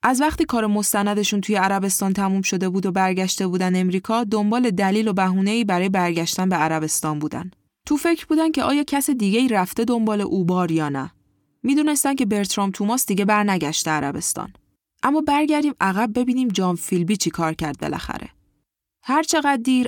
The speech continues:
اما بالاخره فیلبی هم اجازه پیدا کرد تا وارد ربع الخالی بشه. اگه می‌رفت و ربع الخالی رو طی می‌کرد که با رقیبش یک یک می‌شد. اما اگه می‌رفت و اوبا رو کشف می‌کرد، ازش خیلی می‌زد جلو.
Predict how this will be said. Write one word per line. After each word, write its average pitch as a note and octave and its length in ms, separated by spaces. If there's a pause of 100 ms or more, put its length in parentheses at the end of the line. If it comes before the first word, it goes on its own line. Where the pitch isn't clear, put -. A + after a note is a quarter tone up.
اما B3 180
بالاخره G3 480
فیلبی F#3+ 460
هم C#4 120
اجازه G3 300
پیدا A#3+ 260
کرد A3 240
تا G3 120
وارد F3 320
ربع F3+ 280
الخالی D#3+ 400
بشه. - 360 (320)
اگه G#3 220
می‌رفت C#4 460
و C4 60
ربع G3+ 280
الخالی G3 400
رو A#3 120
طی F#3+ 280
می‌کرد A3+ 600
که A3 100
با G#3 120
رقیبش A#3+ 480
یک F3+ 260
یک D#3+ 240
می‌شد. - 280 (500)
اما C4 220
اگه G#3+ 200
می‌رفت A3 420
و F#3 100
اوبا G3 340
رو C#4+ 100
کشف F#3+ 340
می‌کرد، G3+ 440
ازش F#3+ 300
خیلی F#3+ 440
می‌زد C#3+ 340
جلو. F3+ 280